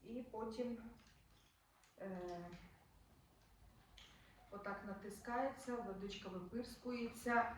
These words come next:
і, е, в принципі, е, ось цю, цією штучкою, це коли ми вже, напевно, там на сухо протираємо або навпаки, більше волу-, вологі збираємо.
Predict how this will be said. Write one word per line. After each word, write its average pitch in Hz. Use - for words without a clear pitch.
і, 190
е, 170
в 170
принципі, 180
е, 175
ось 202
цю, 226
цією 220
штучкою, 202
це 185
коли 185
ми 185
вже, 170
напевно, 170
там 160
на 165
сухо 311
протираємо 208
або 170
навпаки, 185
більше 233
волу-, 220
вологі 220
збираємо. 196